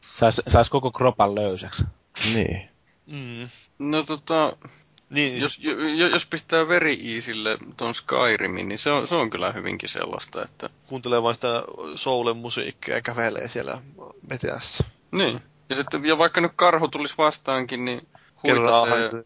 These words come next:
Speaker 3: niin.
Speaker 4: Niin, kerran hui-, huitasee sauvalla, niin
Speaker 1: Arska tyyliin kaada.
Speaker 3: Sauvalla huitasee, niin, joo.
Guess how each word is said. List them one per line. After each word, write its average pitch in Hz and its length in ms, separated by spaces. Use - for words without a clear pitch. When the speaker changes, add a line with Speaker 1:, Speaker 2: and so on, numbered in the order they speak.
Speaker 3:
niin. 123 300
Speaker 4:
Niin, 160 200
kerran 165 340
hui-, 151 360
huitasee 139 500
sauvalla, 113 540
niin 101 200
Speaker 1:
Arska 120 360
tyyliin 104 440
kaada. 101 200
Speaker 3:
Sauvalla 127 840
huitasee, 120 640
niin, 127 440
joo. 127 420